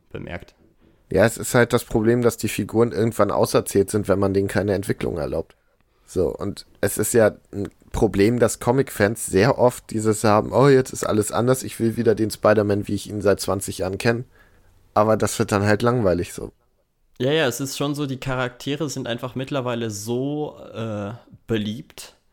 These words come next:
Speaker 1: dass sie keine anderen haben wollen, aber sie gehen halt auch schon so lange, dass sie einfach nicht mehr wissen, was sie noch erzählen. Und da, äh, hilft dann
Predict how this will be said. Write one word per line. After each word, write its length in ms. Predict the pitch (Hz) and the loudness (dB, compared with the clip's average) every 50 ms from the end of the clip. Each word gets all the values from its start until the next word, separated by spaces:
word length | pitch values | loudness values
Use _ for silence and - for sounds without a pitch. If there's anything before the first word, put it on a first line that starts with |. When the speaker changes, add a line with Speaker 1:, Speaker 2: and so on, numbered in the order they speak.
| _ _ _ _ _ _ _ _ | _ _ _ _ _ _ _ _
Speaker 1:
dass 180 | - 110 - | -10 -8 -8
sie 100 | - 110 | -8 -10
keine 340 | - - 110 110 120 120 - | -6 -4 -4 -2 -2 -4 -4
anderen 380 | - 120 120 123 127 135 123 113 | -4 -4 -4 -4 -4 -4 -2 0
haben 340 | 113 120 120 120 110 98 | 0 0 0 -2 -4 -4
wollen, 440 | 104 110 107 120 143 160 170 175 156 - - - - _ _ _ _ _ - | -4 -2 -2 -2 -2 -2 -4 -4 -6 -10 -14 -20 -20 _ _ _ _ _ -2
aber 520 | 101 110 123 120 131 131 131 131 131 120 | -2 0 0 0 0 -2 0 -2 -2 -4
sie 160 | 107 - 110 | -6 -8 -8
gehen 260 | 101 - 131 143 143 131 | -6 -4 -4 -2 -2 -2
halt 140 | 135 127 | -4 -4
auch 140 | - 117 113 | -4 -8 -8
schon 180 | - - 123 107 | -6 -8 -6 -6
so 140 | 113 117 117 | -4 -6 -4
lange, 280 | 120 120 127 131 127 | -4 -4 -4 -6 -6
dass 180 | 113 117 113 - | -6 -8 -8 -8
sie 100 | 131 110 | -8 -8
einfach 180 | 113 - - | -8 -8 -8
nicht 200 | 117 120 120 - | -8 -8 -8 -8
mehr 120 | - 107 98 | -8 -8 -8
wissen, 300 | 117 - - 95 87 82 - | -8 -10 -10 -10 -10 -8 -8
was 200 | 98 113 - - | -10 -8 -8 -8
sie 80 | 123 | -8
noch 160 | 117 113 - | -8 -8 -8
erzählen. 580 | - - - - - - 117 101 - 78 85 87 | -10 -12 -12 -10 -8 -6 -6 -6 -6 -10 -12 -12
Und 440 | - 95 95 - - - - - _ | -12 -12 -14 -14 -16 -20 -20 -20 _
da, 400 | - - 92 98 104 104 - - - | -8 -6 -4 -4 -4 -4 -6 -8 -10
äh, 60 | 107 | -10
hilft 400 | 92 113 113 110 - - - - | -8 -6 -8 -8 -8 -10 -8 -8
dann 280 | 98 90 87 85 85 | -6 -6 -6 -8 -10